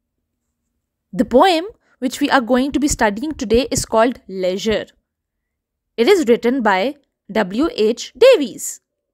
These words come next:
Before going into the poem in detail,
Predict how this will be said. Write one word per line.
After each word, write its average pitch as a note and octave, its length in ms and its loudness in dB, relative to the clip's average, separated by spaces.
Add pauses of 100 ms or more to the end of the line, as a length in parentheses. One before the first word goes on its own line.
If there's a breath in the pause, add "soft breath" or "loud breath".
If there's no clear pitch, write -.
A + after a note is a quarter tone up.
(1120)
Before A4+ 340 6
going G4+ 260 -2
into F#4+ 220 -4
the G4 140 -4
poem D#4 340 -8
in D4 120 -6
detail, A#3+ 640 0